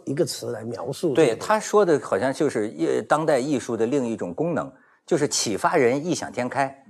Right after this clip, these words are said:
Speaker 2: 你看现在做任何工作，创意都非常的重要。可是我们现在会感觉到，有些时候，哪怕是年轻人，好像也是生活在一百年前，就他也是一个套子。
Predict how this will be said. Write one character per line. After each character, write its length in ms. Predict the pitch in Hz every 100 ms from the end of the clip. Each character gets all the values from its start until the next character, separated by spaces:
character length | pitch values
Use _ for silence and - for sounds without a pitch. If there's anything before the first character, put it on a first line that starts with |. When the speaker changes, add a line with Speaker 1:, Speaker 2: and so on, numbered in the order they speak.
| 95 _ -
Speaker 2:
你 80 |
看 140 | 147 214
现 160 | 247
在 80 | 226
做 180 | 190 196
任 160 | 220 180
何 140 | 110
工 240 | 92 107
作， 260 | 101 90 - _ -
创 280 | - 202 90
意 220 | 95 165
都 140 | 131
非 240 | 117 165 151
常 200 | 143 151
的 160 | 156 147
重 220 | 160 147
要。 200 | - - _ _ _ -
可 120 | 156
是 100 | 196
我 160 | 143
们 140 | 92 156
现 180 | 190 170
在 140 | 131
会 160 | - 117
感 180 | 90
觉 120 | 85 113
到， 160 | 107 98 -
有 200 | 101 87
些 180 | 185
时 160 | 185 120
候， 240 | 127 107 90 - _
哪 160 | - 107
怕 220 | - 214
是 120 | -
年 200 | 196 196
轻 200 | 262 185
人， 280 | 180 151 147 _ _ _ _
好 240 | - - -
像 200 | 165 120
也 200 | 90 -
是 160 | 202
生 200 | - 120
活 140 | - 82
在 140 | 92
一 140 | 87
百 140 | 101 -
年 200 | 73 78
前， 200 | - 65 - _ _ _ -
就 120 | 175
他 220 | - 247
也 180 | 220 127
是 200 | - 156
一 140 | 147
个 80 | 175
套 340 | - - 233 117
子。 160 | -